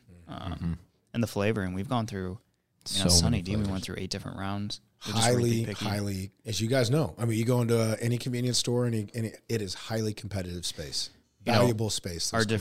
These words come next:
Speaker 2: differential is we are the only brand that's gonna have a Sunny D orange
Speaker 1: Mm-hmm.
Speaker 2: energy drink. Tastes phenomenal. It's sixteen ounces, two hundred milligrams of caffeine. Um,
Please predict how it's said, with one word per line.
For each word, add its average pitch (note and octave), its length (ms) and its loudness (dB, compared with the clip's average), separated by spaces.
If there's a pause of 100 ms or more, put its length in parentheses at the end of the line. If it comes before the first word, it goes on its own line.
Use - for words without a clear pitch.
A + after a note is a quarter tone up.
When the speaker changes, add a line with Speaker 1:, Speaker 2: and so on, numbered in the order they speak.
Speaker 2:
differential G#2+ 420 2
is G2 140 -2
we G2+ 140 0
are G2 100 0
the F#2 120 -4
only G2 380 0
brand G2 420 -2
that's F#2 120 -2
gonna F#2+ 180 -2
have F#2+ 120 -4
a G2 40 0
Sunny F#2+ 380 2
D F#2+ 320 -6 (240)
orange F#2+ 580 -4 (240)
Speaker 1:
Mm-hmm. G2+ 140 -18 (200)
Speaker 2:
energy F#2+ 320 -2
drink. G2 400 -6 (240)
Tastes - 280 2
phenomenal. G2+ 560 0
It's - 180 -2
sixteen - 440 0
ounces, G2 380 2
two - 120 -2
hundred G2 160 -2
milligrams F#2+ 400 -4
of G2 80 -12
caffeine. F#2+ 500 -6 (520)
Um, F2+ 480 -2